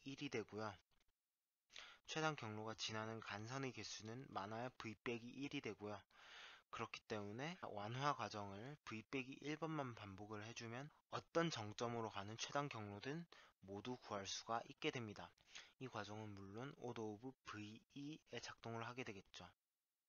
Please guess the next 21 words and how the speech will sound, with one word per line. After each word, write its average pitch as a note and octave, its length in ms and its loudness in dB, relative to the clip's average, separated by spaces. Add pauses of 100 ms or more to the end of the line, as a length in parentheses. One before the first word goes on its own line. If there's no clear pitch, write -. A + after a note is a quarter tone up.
(680)
이 F3 100 2
증명에서는 C3 680 4
간선의 A#2+ 420 0
가중치가 A2+ 560 2
양수라는 A2+ 680 2
사실이 B2+ 400 -2
이용되지 G#2+ 640 0
않았어요. G#2+ 600 0 (220)
다만 A2+ 260 4
아까도 D#3+ 380 4
말했듯이 A#2 720 2 (200)
완화 A#2+ 300 8
과정이 A#2+ 420 6
V A#2 200 -2
빼기 C#3 280 4
일 D3 180 8
번에 C#3 240 8
끝나지 E3 420 4
않는 C3+ 380 2
경우가 D3+ 320 8
존재해요. A2 500 2